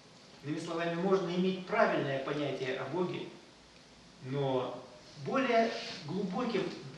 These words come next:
более глубокое проникновение осуществляется на символическом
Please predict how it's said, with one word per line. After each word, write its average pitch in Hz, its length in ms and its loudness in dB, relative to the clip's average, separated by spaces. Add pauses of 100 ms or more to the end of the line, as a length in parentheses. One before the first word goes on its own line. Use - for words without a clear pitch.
(140)
более 202 240 4
глубокое 165 500 0
проникновение 165 1040 -4 (1000)
осуществляется 160 680 -4
на 151 140 -4
символическом 135 760 -6